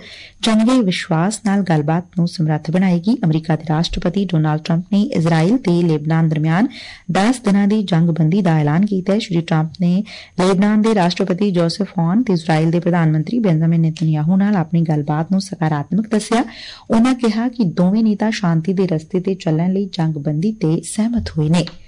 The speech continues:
ਸ਼੍ਰੀ ਟਰੰਪ ਨੇ ਉੱਨੀ ਸੌ ਤਰਾਸੀ ਤੋਂ ਬਾਅਦ ਪਹਿਲੀ ਵਾਰ ਦੋਵਾਂ ਧਿਰਾਂ ਨੂੰ ਅਰਥਪੂਰਨ ਗੱਲਬਾਤ ਵਾਸਤੇ ਵਾਈਟ ਹਾਊਸ ਵਿੱਚ ਵੀ ਸੱਦਾ ਦਿੱਤਾ। ਅਮਰੀਕਾ ਦੇ ਰਾਸ਼ਟਰਪਤੀ ਡੋਨਾਲਡ ਟਰੰਪ ਨੇ ਦਾਅਵਾ ਕੀਤਾ ਹੈ ਕਿ ਈਰਾਨ ਪਰਮਾਣੂ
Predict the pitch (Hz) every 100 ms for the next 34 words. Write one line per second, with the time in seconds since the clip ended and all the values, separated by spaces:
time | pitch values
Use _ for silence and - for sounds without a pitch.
0 | - - - - - - 240 240 226 220
1 | 240 247 262 240 190 208 - 214 185 165
2 | 180 165 170 170 180 165 175 180 156 156
3 | 160 170 160 208 196 - 160 170 170 180
4 | 156 151 156 156 160 160 202 165 156 175
5 | - 151 - 156 151 - 151 - - 175
6 | 165 147 156 160 160 - - _ - -
7 | - - - - - - - 226 247 277
8 | 277 262 262 262 277 285 262 220 220 220
9 | 226 240 226 175 196 208 202 202 220 220
10 | 240 190 175 175 196 190 180 165 175